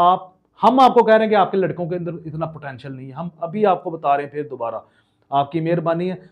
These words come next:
सकलैन मुश्ताक साहब आप ऊपर बैठे हुए हो, उधर बैठे हुए आप कौन सी सिलेक्शन करते हैं, मुझे ये नहीं समझ आ रही। हैदर अली को देख लें आप, आसिफ अली को तो शुक्र किया आपने बाहर बिठा दिया, आपकी मेहरबानी, शुक्रिया आपका, आपने हमारी बात मान ली।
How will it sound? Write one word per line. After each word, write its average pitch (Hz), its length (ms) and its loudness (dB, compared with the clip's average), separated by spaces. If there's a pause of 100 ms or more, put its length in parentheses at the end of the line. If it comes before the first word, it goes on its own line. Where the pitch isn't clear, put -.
सकलैन 180 360 -2
मुश्ताक 170 380 -2
साहब 175 200 -4
आप 165 200 0
ऊपर 170 200 -4
बैठे 170 260 -2
हुए 165 160 -8
हो, 170 140 -10 (220)
उधर 160 220 -2
बैठे 160 260 -2
हुए 175 160 0
आप 165 240 2
कौन 185 140 -8
सी 185 140 -10
सिलेक्शन 156 400 -4
करते 165 240 -6
हैं, 170 80 -8
मुझे 156 140 -4
ये 151 160 -4
नहीं 175 120 -6
समझ 165 280 -10
आ 156 120 -2
रही। 160 140 -8 (640)
हैदर 170 320 2
अली 190 220 4
को 190 160 -2
देख 180 240 0
लें 180 220 -6 (380)
आप, 180 300 2 (880)
आसिफ 165 280 -2
अली 208 100 0
को 202 100 0
तो 196 120 -2
शुक्र 208 240 2
किया 202 220 2
आपने 196 180 0
बाहर 170 220 2
बिठा 170 260 -2
दिया, 139 220 -6 (120)
आपकी 165 220 -2
मेहरबानी, 170 440 -2
शुक्रिया 165 400 -2
आपका, 160 240 -2
आपने 151 240 -4
हमारी 139 240 -8
बात 127 260 -6
मान 127 200 -10
ली। 123 140 -14